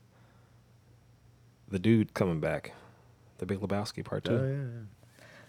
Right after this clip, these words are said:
Speaker 1: That's also what he said. It's a bummer, man.
Speaker 2: It's also a bummer that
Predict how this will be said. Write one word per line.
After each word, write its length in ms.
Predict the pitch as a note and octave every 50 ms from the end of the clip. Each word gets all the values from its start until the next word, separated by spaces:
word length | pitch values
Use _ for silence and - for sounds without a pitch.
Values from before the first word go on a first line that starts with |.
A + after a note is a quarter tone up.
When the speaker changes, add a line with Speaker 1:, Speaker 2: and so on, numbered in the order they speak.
| - - - - - - - - -
Speaker 1:
That's 140 | - F#2+ -
also 200 | G#2 G2+ - G2
what 60 | F#2
he 60 | F#2+ G2
said. 200 | - F2+ E2 D#2+
It's 160 | E2+ - -
a 80 | - G#2+
bummer, 260 | G#2+ B2+ C#3 C#3+ A#2+
man. 220 | A2+ A2+ A#2 C3 B2+ - - - - - - - - - - - - -
Speaker 2:
It's 120 | - - B3
also 280 | F#2+ F2+ - G2 F2+
a 40 | F2
bummer 380 | E2 D#2+ - F2+ F2+ F2 E2 E2
that 280 | D2+ D#2+ D#2 D#2 -